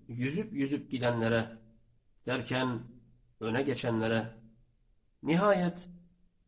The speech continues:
işi çekip çevirenlere ki mutlaka tekrar diriltileceksiniz. Büyük bir sarsıntının olacağı o günde o sarsıntıyı peşinden gelen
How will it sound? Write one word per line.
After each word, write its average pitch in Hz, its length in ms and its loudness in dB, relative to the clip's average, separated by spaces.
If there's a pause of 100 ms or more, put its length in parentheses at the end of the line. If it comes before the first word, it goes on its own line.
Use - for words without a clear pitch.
(600)
işi 180 260 -2
çekip 170 340 0
çevirenlere 131 640 2
ki - 380 -4 (480)
mutlaka 143 760 0 (360)
tekrar 139 460 0
diriltileceksiniz. 117 1000 -2 (1120)
Büyük 202 380 0
bir 185 120 2
sarsıntının 160 920 2
olacağı 127 500 2
o 156 120 2
günde 120 540 0 (600)
o 156 120 -2
sarsıntıyı 131 880 0 (540)
peşinden 147 560 2
gelen 139 340 4